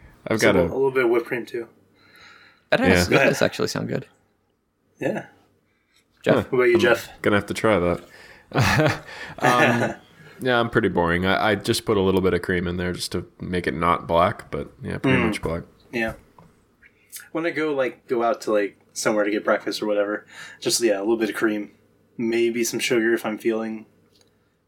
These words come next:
Speaker 2: like not having bitter coffee. Um, but yeah.
Speaker 3: Yeah.
Speaker 2: Coffee's great.
Speaker 3: I developed a taste for it.
Speaker 1: Iced coffee,
Speaker 2: D J,
Speaker 1: I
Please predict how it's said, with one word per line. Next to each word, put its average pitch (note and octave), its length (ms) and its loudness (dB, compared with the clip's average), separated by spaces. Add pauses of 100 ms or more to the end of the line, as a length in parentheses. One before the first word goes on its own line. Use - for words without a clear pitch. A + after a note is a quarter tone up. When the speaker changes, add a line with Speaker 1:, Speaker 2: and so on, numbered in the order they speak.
(360)
Speaker 2:
like G#2 200 -4
not A2 200 2
having A2+ 280 0
bitter A2+ 200 -2
coffee. B2 420 -2 (1300)
Um, G#2 400 -8 (160)
but - 100 -8
yeah. B2 260 0 (840)
Speaker 3:
Yeah. C3+ 300 4
Speaker 2:
Coffee's C3+ 320 -2
great. C3 320 0
Speaker 3:
I B2+ 40 0
developed F#2+ 320 2
a E2+ 40 0
taste - 280 -4
for - 180 2
it. - 120 -4 (800)
Speaker 1:
Iced - 200 0
coffee, G2+ 340 2
Speaker 2:
D F2+ 120 6
J, - 80 2
Speaker 1:
I - 20 2